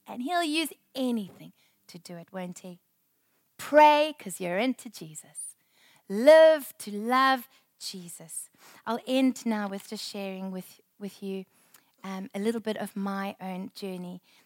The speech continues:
in this. I was leading in the church from the age of eighteen. And in my love for Jesus,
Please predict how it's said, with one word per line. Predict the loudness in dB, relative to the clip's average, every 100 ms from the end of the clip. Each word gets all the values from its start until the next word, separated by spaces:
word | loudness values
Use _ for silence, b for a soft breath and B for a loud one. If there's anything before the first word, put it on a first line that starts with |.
| b
in | -4 -2
this. | -2 -8 -12 -12 _ _ _ _ _ _ _ _ B B _ -4
I | 0 0
was | -2 -4
leading | -2 0
in | 0
the | -2
church | -4 -6 -6 -8
from | -8
the | -8 -10
age | -10 -10 -12
of |
eighteen. | -12 -14 -16 -16 -16 -16 _ B B B B B -12
And | -6 -4 -4 -6 -10 -8
in | -2 -2
my | -2 -6 -6
love | -2 -2 -4
for | -10
Jesus, | -6 -4 -2 -4